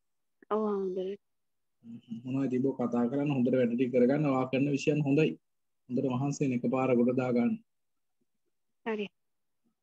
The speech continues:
Speaker 2: හොඳයි, හොඳයි. අනිත් අයත් ඉවරද? මම මේ පුතාලා ලියන හින්දා කතා කර කර හිටියේ හොඳ.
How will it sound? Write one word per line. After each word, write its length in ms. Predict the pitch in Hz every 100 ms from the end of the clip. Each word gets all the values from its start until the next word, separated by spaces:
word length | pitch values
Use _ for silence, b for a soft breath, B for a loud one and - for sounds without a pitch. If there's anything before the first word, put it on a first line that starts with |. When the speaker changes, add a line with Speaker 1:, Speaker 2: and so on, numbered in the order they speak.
| _ _ _ 117
Speaker 2:
හොඳයි, 200 | 110 113
හොඳයි. 280 | - 107 117 _ _ _ _ _ _ _ _ _ _ _ -
අනිත් 260 | 147 143
අයත් 200 | 156 147
ඉවරද? 240 | 135 147 143
මම 140 | 131
මේ 140 | 123
පුතාලා 360 | 120 117 131 131
ලියන 160 | 123 147
හින්දා 220 | 147 127
කතා 220 | 117 131
කර 120 | 139
කර 140 | 135 131
හිටියේ 280 | 123 123
හොඳ. 100 | 123